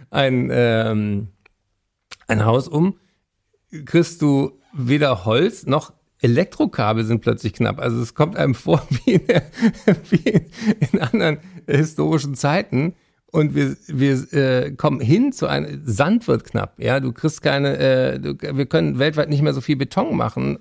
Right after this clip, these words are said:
ohne dass wir Sandstrände dafür jetzt heimlich abbaggern und, und. Also diese Menge, in der, äh, wir Material immer als gegeben angenommen haben, die ist Quatsch. Und deswegen auch die Frage, wie baut man Autos so, dass man Teile wieder verwenden kann, ja? Wie baut man Häuser?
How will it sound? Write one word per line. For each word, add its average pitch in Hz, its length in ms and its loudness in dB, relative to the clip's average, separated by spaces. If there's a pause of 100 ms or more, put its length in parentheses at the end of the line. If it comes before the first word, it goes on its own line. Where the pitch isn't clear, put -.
ohne 143 280 0
dass 131 240 -2
wir 131 320 2
Sandstrände 147 600 -2
dafür 123 300 -2
jetzt 120 180 -4
heimlich 120 340 -2
abbaggern 113 400 -4
und, 113 140 -4
und. 113 200 -12 (300)
Also 127 160 0
diese 127 360 0
Menge, 156 380 2
in 135 140 0
der, 127 280 0 (360)
äh, 123 360 2
wir 120 180 2
Material 123 680 0
immer 147 380 0 (100)
als 123 300 -4
gegeben 165 640 0
angenommen 175 500 2
haben, 107 200 0
die 208 120 2
ist 320 160 0
Quatsch. - 460 -10 (480)
Und 131 340 2
deswegen 147 400 0
auch 139 160 0
die 135 140 -4
Frage, 131 640 0
wie 131 180 -2
baut 120 300 0
man 131 200 -2
Autos 127 380 -2
so, 139 200 -4
dass 139 180 -2
man 123 180 0
Teile 127 380 -2
wieder 123 300 0
verwenden 143 480 0
kann, 104 260 -4
ja? 104 380 -4
Wie 131 260 -2
baut 123 280 0
man 127 180 2
Häuser? 135 460 2